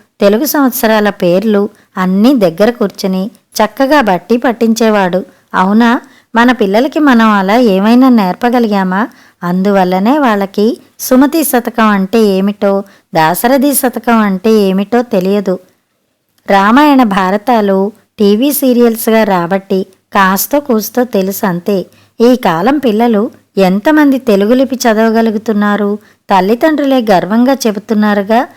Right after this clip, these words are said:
"మా పిల్లలకి తెలుగు రాదని." ఈ కథలు, కాకరకాయలు, నవల్స్ అన్నీ మన తరంతోనే ఆఖరు. అందుచేత నా మాట విని ఆ పుస్తకాలన్నీ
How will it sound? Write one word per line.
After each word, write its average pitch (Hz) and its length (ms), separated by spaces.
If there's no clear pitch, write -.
"మా 220 140
పిల్లలకి 214 520
తెలుగు 190 340
రాదని." 190 540
ఈ 233 260
కథలు, 180 360
కాకరకాయలు, 208 1000
నవల్స్ 202 680
అన్నీ 220 360
మన 190 280
తరంతోనే 240 720
ఆఖరు. 190 520
అందుచేత 226 600
నా 262 180
మాట 175 340
విని 185 360
ఆ 226 120
పుస్తకాలన్నీ 190 1000